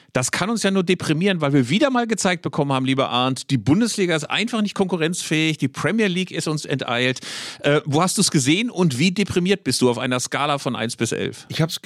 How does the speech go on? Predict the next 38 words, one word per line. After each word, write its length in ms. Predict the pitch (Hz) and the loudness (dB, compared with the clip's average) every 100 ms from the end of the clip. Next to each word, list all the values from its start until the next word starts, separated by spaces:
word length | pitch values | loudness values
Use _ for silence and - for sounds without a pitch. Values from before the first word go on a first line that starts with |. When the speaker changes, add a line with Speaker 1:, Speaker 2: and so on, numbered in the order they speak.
| - | -2
Speaker 2:
äh, 120 | 131 | 0
gestern 300 | 151 156 139 | 0 -2 0
ganz, 440 | 135 233 - - - | 0 -2 -4 -6 -8
äh, 220 | 85 107 | -10 -4
kon-, 380 | 165 185 165 117 | 0 2 2 0
konservativ 600 | 180 185 160 151 165 160 | 0 0 0 -2 -4 -4
zu 160 | 156 | 0
Hause 220 | 139 165 160 | 0 2 2
auf 60 | |
dem 100 | 151 | 2
Sofa 300 | 123 165 135 | 2 2 0
gesehen, 460 | 113 101 117 135 220 - - - - - | -2 0 0 0 -2 -6 -18 -18 -18 -4
ähm, 420 | 123 123 123 123 123 | 0 2 2 2 0
und 180 | 120 107 | -2 0
war 100 | 147 | 0
nicht 140 | 196 | 0
so 100 | - | 0
richtig 300 | 147 240 202 | -2 -2 -2
deprimiert. 680 | 156 151 147 139 175 180 - | -2 0 0 2 2 0 -4
Ähm, 680 | 147 147 147 147 143 143 143 - | -2 2 2 2 0 0 -2 0
mir 140 | 147 | 0
ist 120 | 190 | 4
heute 200 | 226 285 | 2 4
aufgefallen, 340 | 196 - 151 151 | 2 0 0 2
man 80 | |
muss 100 | 170 | 2
dazu 260 | 233 190 254 | 2 2 2
sagen, 400 | 196 143 117 107 | 4 4 2 0
es 220 | - - | 0 -2
war, 240 | 160 175 160 | 2 2 4
wir, 200 | 160 151 | 2 0
wir 100 | 165 | 0
zeichnen 320 | 190 202 196 | 0 0 2
heute 200 | 190 202 | 2 2
am 120 | 165 | 2
Mittwoch 300 | 196 - 139 | 2 2 0
auf, 280 | 92 98 95 | 0 -2 -2
ne? 220 | - 214 | 0 0